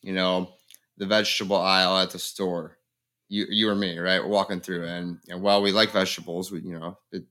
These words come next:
not the only thing we eat. So we're walking through, "Okay, this is, this is good. Um, I'll eat some of this, and that's great." We're property B, you know, adding diversity to the property,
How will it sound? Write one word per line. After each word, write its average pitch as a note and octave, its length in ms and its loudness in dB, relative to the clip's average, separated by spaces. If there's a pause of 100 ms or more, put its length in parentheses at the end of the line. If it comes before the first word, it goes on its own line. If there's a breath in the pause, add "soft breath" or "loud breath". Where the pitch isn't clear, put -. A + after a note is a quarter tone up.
(260)
not G2 140 -4
the G2 60 -4
only G#2 140 0
thing F#2+ 160 -6
we E2+ 120 -4
eat. F2 200 -2
So - 140 -6
we're A2+ 60 -2
walking B2 220 2
through, A#2+ 120 2
"Okay, F#2+ 340 2 (600 soft breath)
this - 160 -4
is, G#2+ 260 -6
this B2 220 0
is G#2 80 -10
good. A#2 400 6 (480)
Um, F#2+ 240 2
I'll F#2 180 2
eat G2+ 120 -4
some A2+ 160 -2
of G2+ 100 0
this, G2+ 360 4
and F2 220 -6 (320)
that's - 180 -6
great." E2+ 260 2
We're F#2+ 120 2
property A2 460 2
B, A2+ 400 4 (840 soft breath)
you G2 60 -6
know, F2+ 120 0
adding G2 280 4
diversity F2+ 640 -2
to F2 100 -10
the E2+ 80 -8
property, F#2 680 -6